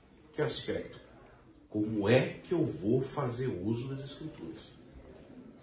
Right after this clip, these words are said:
Então, gente, aquela história de tipo, "Ai, Senhor, fala comigo, fala comigo", de repente você abre lá as Escrituras, pega um versículo, "Ah, é isso que o Senhor quer".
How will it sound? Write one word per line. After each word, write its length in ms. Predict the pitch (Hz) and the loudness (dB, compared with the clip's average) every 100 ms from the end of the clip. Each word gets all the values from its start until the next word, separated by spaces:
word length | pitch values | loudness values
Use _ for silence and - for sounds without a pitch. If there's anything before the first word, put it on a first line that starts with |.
| - - - - - - - | -20 -20 -18 -18 -20 -20 -10
Então, 160 | 120 | -6
gente, 460 | 120 139 113 - - | -2 0 -2 -2 -6
aquela 260 | - 147 147 | -4 0 2
história 340 | 135 135 127 | 2 0 0
de 80 | 123 | -2
tipo, 260 | - 127 160 | -4 -2 2
"Ai, 180 | 165 | 2
Senhor, 360 | 156 160 151 156 | 2 2 4 4
fala 320 | - 175 175 | 6 4 4
comigo, 520 | - 147 160 151 147 - - - - | 2 6 8 8 6 -2 -10 -14 0
fala 320 | - 196 185 | 8 10 10
comigo", 280 | 175 165 160 | 8 6 8
de 60 | |
repente 300 | 160 165 180 - | 8 8 6 6
você 120 | 190 | 10
abre 220 | 196 175 | 12 12
lá 140 | 180 | 12
as 80 | 185 | 10
Escrituras, 960 | - 185 180 185 220 226 220 - - - - - - | 8 6 6 12 12 12 12 6 0 -10 -14 -12 10
pega 200 | 202 208 | 12 12
um 60 | 214 | 12
versículo, 560 | 202 196 220 220 220 | 12 12 12 10 8
"Ah, 220 | 170 160 151 | 6 6 6
é 80 | |
isso 240 | 151 - - | 6 4 6
que 60 | |
o 20 | 151 | 6
Senhor 180 | 147 | 6
quer". 320 | 131 120 95 | 4 4 4